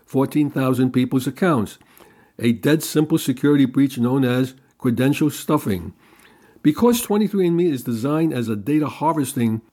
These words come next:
system that pressures people to share their data with everyone from other users to, to the company's partners in the pharmaceutical industry,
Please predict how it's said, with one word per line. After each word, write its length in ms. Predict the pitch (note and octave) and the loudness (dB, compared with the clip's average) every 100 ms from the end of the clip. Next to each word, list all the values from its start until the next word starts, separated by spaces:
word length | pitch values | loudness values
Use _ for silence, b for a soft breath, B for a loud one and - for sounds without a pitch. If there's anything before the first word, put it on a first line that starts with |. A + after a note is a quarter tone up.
| _ | _
system 640 | - - B2 - C3+ C3 C3 B B | -6 0 0 2 2 2 -2 B B
that 240 | - B2+ - | -2 0 2
pressures 400 | D#3 F3 F3 D3+ | 0 2 0 -2
people 480 | - F#3 - C3+ C3 | 0 0 2 0 0
to 120 | A#2+ | -4
share 300 | - D3 D3+ | 0 0 2
their 140 | C3 | 0
data 320 | A2 C#3+ D3 | 0 0 2
with 260 | B2 A2+ - | 2 0 -2
everyone 640 | C3+ D3 C#3 B2 A#2+ A#2+ A#2+ b b | -2 0 0 0 0 -2 -6 b b
from 280 | _ B2+ A#2+ | _ -2 0
other 220 | C#3 D3 | 0 0
users 480 | C3 C3 E3 A#2+ A#2 | 0 2 0 0 -2
to, 320 | A#2+ A#2 - - | -2 -4 -6 -2
to 100 | C#3+ | 0
the 120 | C#3+ | 0
company's 420 | B2+ E3 E3 D#3 A#2 | 0 0 2 0 -2
partners 720 | - E3+ - B2 A#2 A#2+ - b b | -2 -2 0 2 2 0 -8 b b
in 120 | - B2 | -2 -2
the 80 | |
pharmaceutical 640 | B2 D3+ C#3 C3 E3+ F3+ B2+ | 0 2 2 0 -2 0 2
industry, 640 | A2 A2 - A2+ A#2 A#2 | 2 0 0 2 2 0